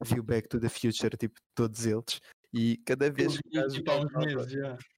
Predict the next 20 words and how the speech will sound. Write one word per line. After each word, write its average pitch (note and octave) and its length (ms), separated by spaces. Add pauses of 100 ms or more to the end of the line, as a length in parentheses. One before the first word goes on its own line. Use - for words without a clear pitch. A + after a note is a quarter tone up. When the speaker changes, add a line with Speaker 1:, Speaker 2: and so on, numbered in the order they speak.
(160)
Speaker 1:
cada D#3 160
vez D#3 200
que - 80
o C#3+ 40
gajo C3+ 200
Speaker 2:
Yeah, B2 180
yeah. B2+ 140
Speaker 1:
voltava - 240 (160)
e - 40
fazia C#3 220
uma C3 140
merda C3 320
diferente, B2+ 360
eu B2 60
ficava, B2 420 (140)
tipo, B2+ 140 (240)
em A#2+ 120
parafuso, A2+ 680
meu. G#2 160
Eu G2+ 80